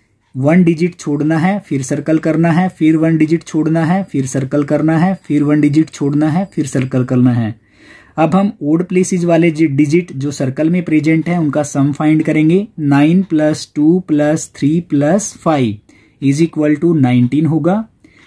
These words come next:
Similarly, इवन प्लेसेस पर जो डिजिट्स हैं, उनका भी सम फाइंड करेंगे। फ़ोर प्लस सेवन प्लस फ़ाइव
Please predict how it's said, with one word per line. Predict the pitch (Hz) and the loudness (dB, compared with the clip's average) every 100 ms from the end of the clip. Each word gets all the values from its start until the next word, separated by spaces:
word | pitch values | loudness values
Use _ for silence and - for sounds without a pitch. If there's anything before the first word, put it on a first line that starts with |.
| _ | _
Similarly, | - 135 143 165 165 170 185 185 _ _ _ _ 143 | -2 2 2 2 2 0 0 -4 _ _ _ _ -6
इवन | 143 185 | -2 0
प्लेसेस | 185 180 175 180 170 | 0 0 0 -2 -2
पर | 175 | -4
जो | 160 165 | 0 2
डिजिट्स | 147 147 175 - | 2 2 0 -2
हैं, | 180 180 - | -4 -4 -6
उनका | 139 131 160 156 | -4 -2 -2 -2
भी | 170 | -2
सम | 190 175 175 | -2 0 0
फाइंड | 170 165 165 | 0 0 0
करेंगे। | 165 160 165 180 202 - | 2 2 2 2 -2 -6
फ़ोर | - 156 180 208 - - | 2 4 4 0 -6 -8
प्लस | 147 147 151 | -4 -2 -4
सेवन | - - 139 135 160 196 233 - | -6 -4 -2 0 2 2 0 -2
प्लस | 143 151 190 - - | -2 0 -2 -4 -2
फ़ाइव | 175 139 110 | 0 2 0